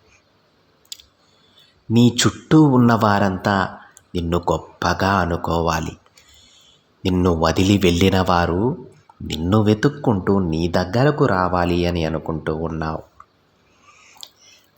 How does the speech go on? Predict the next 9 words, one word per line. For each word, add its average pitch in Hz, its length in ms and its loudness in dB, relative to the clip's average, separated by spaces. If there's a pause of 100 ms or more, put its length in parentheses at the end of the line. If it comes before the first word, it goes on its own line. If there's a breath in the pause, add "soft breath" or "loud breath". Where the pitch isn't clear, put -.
అవన్నీ 85 680 -2
కూడా 82 580 -4 (540 soft breath)
అతి 87 260 0
త్వరలోనే 87 880 -2
జరగబోతున్నాయమ్మా. 98 1400 0 (1500 soft breath)
నువ్వు 143 420 2
కొంచెం 160 500 0
ఓపికతో 113 840 0
ఉండు. 80 500 -4